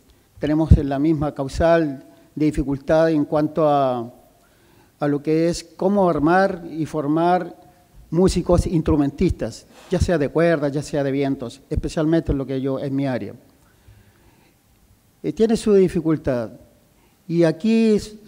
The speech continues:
verdaderamente somos Quijotes para sacar adelante a los niños y a las niñas, para que ellos y ellas se desarrollen en este devenir de la vida. Mi exposición la vamos a hacer muy breve,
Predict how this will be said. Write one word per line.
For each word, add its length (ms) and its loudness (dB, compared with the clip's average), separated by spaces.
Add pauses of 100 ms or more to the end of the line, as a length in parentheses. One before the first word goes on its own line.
verdaderamente 640 0
somos 240 -2
Quijotes 560 2
para 220 -4
sacar 260 0
adelante 640 2 (1300)
a 100 0
los 140 -2
niños 520 6
y 60 0
a 60 4
las 100 -2
niñas, 560 -2 (640)
para 160 -4
que 240 -4
ellos 560 4 (720)
y 200 4
ellas 420 6
se 160 -4
desarrollen 800 0 (220)
en 100 -2
este 180 -4
devenir 360 0
de 80 6
la 80 4
vida. 320 -6 (1400)
Mi 80 6
exposición 560 6
la 60 6
vamos 180 4
a 0 -
hacer 100 8
muy 180 6
breve, 680 4